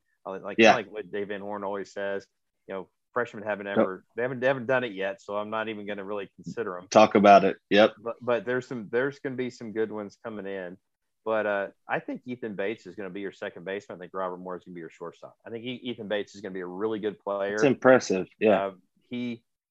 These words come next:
Speaker 1: he, I just watched him. I, like I said, I had the luxury of being at the park way earlier before everybody else was and got the chance to watch infield, outfield on a daily basis. Very strong arm. He would have, he even had a strong arm from the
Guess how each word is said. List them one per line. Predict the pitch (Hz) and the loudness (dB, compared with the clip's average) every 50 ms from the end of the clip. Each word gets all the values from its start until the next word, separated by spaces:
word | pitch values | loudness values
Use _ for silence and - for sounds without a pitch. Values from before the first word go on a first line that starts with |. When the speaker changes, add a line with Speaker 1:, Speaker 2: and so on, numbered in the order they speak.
| _ _ _ _ _ _ _ _ | _ _ _ _ _ _ _ _
Speaker 1:
he, | _ - 139 131 127 123 113 | _ -10 -8 -8 -8 -8 -6
I | - 123 117 | -6 -6 -6
just | 107 - 151 135 - - | -6 -6 -8 -8 -8 -10
watched | 101 104 110 113 117 117 - _ - | -6 -2 0 0 0 0 -2 _ -10
him. | 117 117 117 117 98 | -8 -8 -8 -8 -8
I, | 65 113 110 | -6 -6 -6
like | 104 107 107 104 - | -6 -6 -8 -8 -8
I | |
said, | - - 104 | -8 -8 -8
I | 104 | -8
had | 104 110 | -8 -8
the | 107 101 | -10 -6
luxury | 98 107 110 101 - - 107 | -4 -4 -4 -4 -6 -6 -6
of | 101 90 | -6 -6
being | 90 101 104 104 | -6 -10 -8 -8
at | 101 87 | -10 -12
the | 82 - - | -14 -12 -6
park | - 95 98 95 - _ - | -4 -2 -2 -2 -4 _ -8
way | 95 98 98 98 | -6 -4 -4 -4
earlier | 95 95 98 98 | -4 -4 -6 -8
before | 90 90 87 - 95 95 | -8 -12 -14 -10 -8 -8
everybody | 92 90 87 90 95 90 95 | -8 -8 -8 -10 -10 -6 -6
else | 92 95 92 - | -6 -6 -6 -6
was | - 92 98 95 - | -8 -6 -6 -6 -8
and | 92 85 80 _ _ _ _ _ _ - | -10 -20 -20 _ _ _ _ _ _ -6
got | 110 101 - | -6 -6 -6
the | - 90 | -8 -14
chance | _ - - 98 98 92 - | _ -14 -12 -12 -12 -12 -12
to | - 92 | -14 -10
watch | 85 90 95 95 95 - - - - - | -6 -2 -2 -2 -2 -4 -8 -20 -18 -14
infield, | 117 107 98 - 104 95 92 | -14 -14 -10 -8 -6 -4 -4
outfield | 95 95 90 - - 101 98 95 95 | -4 -4 -4 -6 -8 -8 -6 -6 -6
on | 95 90 | -8 -10
a | 92 87 | -10 -10
daily | 87 95 95 95 98 92 | -8 -8 -6 -6 -8 -8
basis. | 87 92 92 95 95 - - 104 101 98 - _ _ _ _ _ _ _ _ _ _ _ _ _ _ - | -8 -8 -8 -10 -10 -12 -10 -10 -10 -10 -12 _ _ _ _ _ _ _ _ _ _ _ _ _ _ -4
Very | - 110 123 147 147 131 | 0 2 2 2 2 0
strong | - - 123 113 107 104 98 | -4 -6 -4 -4 -4 -4 -2
arm. | 98 95 98 101 104 98 95 | -2 -2 -2 -2 -4 -6 -6
He | 110 135 | -6 -6
would | 143 123 | -4 -4
have, | 107 107 107 104 | -4 -4 -6 -6
he | 101 117 | -6 -8
even | 113 110 104 | -8 -6 -6
had | 101 92 | -8 -10
a | - | -10
strong | - - 104 98 92 | -8 -8 -6 -6 -4
arm | 98 95 92 | -6 -8 -8
from | - _ - | -10 _ -16
the | 92 | -16